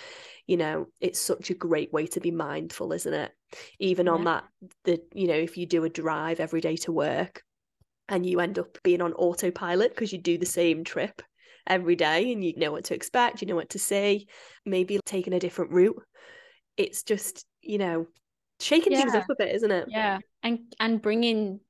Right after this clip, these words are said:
Speaker 2: that into your awareness.
Speaker 1: Yeah.
Speaker 2: I think
Speaker 1: Makes
Speaker 2: that's
Speaker 1: you really,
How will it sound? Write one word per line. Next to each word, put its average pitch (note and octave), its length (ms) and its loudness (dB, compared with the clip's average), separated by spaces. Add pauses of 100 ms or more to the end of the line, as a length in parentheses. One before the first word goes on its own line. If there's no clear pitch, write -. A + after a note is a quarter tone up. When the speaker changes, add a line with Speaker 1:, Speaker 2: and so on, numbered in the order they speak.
(120)
Speaker 2:
that G#3 180 2
into G3 380 -6
your F#3 300 -4
awareness. F3+ 840 -6 (160)
Speaker 1:
Yeah. E3+ 560 -6 (400)
Speaker 2:
I - 80 -20
think G#3 120 -6
Speaker 1:
Makes G3+ 200 0
Speaker 2:
that's - 80 -8
Speaker 1:
you A3+ 120 -2
really, E3+ 500 2